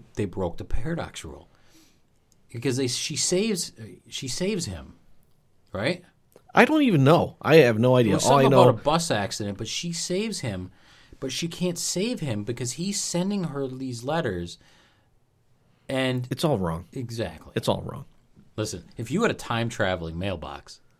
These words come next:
Speaker 1: but it was only the inside of the mailbox.
Speaker 2: Just the inside of the mailbox.
Speaker 1: Just the space. And, and
Speaker 2: Or,
Speaker 1: it
Speaker 2: or it was the, just the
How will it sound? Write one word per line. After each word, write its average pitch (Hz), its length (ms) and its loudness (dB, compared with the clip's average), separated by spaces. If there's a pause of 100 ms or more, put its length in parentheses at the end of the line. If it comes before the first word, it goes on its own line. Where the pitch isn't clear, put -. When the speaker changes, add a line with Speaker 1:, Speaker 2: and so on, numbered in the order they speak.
(460)
Speaker 1:
but 147 120 6
it - 20 8
was 160 120 6
only 180 160 6
the 151 160 -2
inside 135 360 0
of 120 40 0
the 113 80 0
mailbox. 107 380 0
Speaker 2:
Just 131 160 -2
the 123 80 2
inside 95 180 0
of 87 60 -4
the 90 40 -6
mailbox. 85 240 -6
Speaker 1:
Just 139 180 -4
the 127 60 -6
space. - 600 -8 (680)
And, 143 200 0
and 135 260 2
Speaker 2:
Or, 123 200 8
Speaker 1:
it - 80 -2
Speaker 2:
or 113 280 4
it 110 60 2
was 98 260 -2
the, 90 160 -4 (800)
just 110 320 -4
the 98 280 0